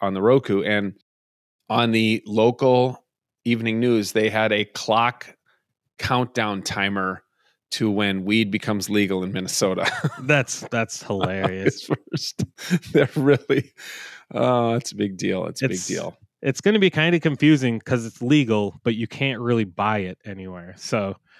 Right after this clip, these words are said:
Speaker 2: I'm not sure
Speaker 1: Yeah.
Speaker 2: how exactly that works for the next year.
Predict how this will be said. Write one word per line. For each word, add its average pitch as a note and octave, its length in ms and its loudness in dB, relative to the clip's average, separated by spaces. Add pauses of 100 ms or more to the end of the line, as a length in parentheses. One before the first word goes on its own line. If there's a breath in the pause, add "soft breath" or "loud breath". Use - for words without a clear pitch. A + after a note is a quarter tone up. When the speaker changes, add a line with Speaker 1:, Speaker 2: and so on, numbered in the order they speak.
(160 soft breath)
Speaker 2:
I'm B2 80 -4
not C3 160 0
sure C#3 200 2
Speaker 1:
Yeah. B2 80 4
Speaker 2:
how B2 180 4
exactly A2+ 480 0
that G2+ 160 -2
works G#2+ 240 -4
for G#2 140 -8
the G2 80 -8
next G2 340 -12
year. F#2+ 280 -8